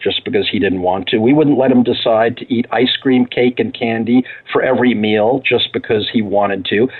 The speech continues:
There are a million things we wouldn't let a child do. I mean, what next? Listen,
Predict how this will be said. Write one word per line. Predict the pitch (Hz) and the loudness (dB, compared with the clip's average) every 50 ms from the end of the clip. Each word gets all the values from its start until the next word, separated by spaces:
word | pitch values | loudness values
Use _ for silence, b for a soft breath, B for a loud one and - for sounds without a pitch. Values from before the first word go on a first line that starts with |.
| B B - | B B 0
There | 160 160 | 2 4
are | 160 160 | 4 4
a | 156 | 2
million | 160 175 202 233 262 254 247 226 - - | 2 2 2 4 4 4 2 0 0 0
things | - 220 247 247 214 160 131 - - | 0 0 2 2 2 0 0 0 2
we | 143 143 | 2 4
wouldn't | 147 151 156 151 160 - | 4 4 2 0 0 0
let | 143 147 151 | 2 2 2
a | 139 | 2
child | 131 - - 143 151 165 165 165 147 120 | 0 0 0 0 0 2 2 2 2 2
do. | 123 160 233 277 220 131 | 2 2 2 4 4 4
I | 117 120 | 4 4
mean, | 131 160 170 170 | 4 2 2 4
what | 151 143 170 254 - | 2 2 2 0 -2
next? | 160 190 220 170 - - - - | -2 -2 -2 -2 -4 -6 -6 -2
Listen, | 180 240 285 - - 208 139 - | 0 0 0 0 -2 -4 -4 -4